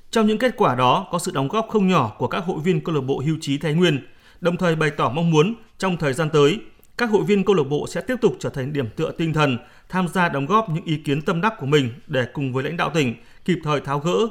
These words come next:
những điểm nghẽn gây cản trở phát triển kinh tế xã hội của tỉnh. Nhân dịp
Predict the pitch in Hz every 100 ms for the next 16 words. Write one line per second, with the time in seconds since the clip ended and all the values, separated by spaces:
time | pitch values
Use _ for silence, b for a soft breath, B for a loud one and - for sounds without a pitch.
0 | 160 165 185 165 110 123 151 208 - 151
1 | 160 160 135 - 131 101 185 - 139 101
2 | 165 151 135 139 185 190 - 123 139 110
3 | - - b b b b b b 190 220
4 | 180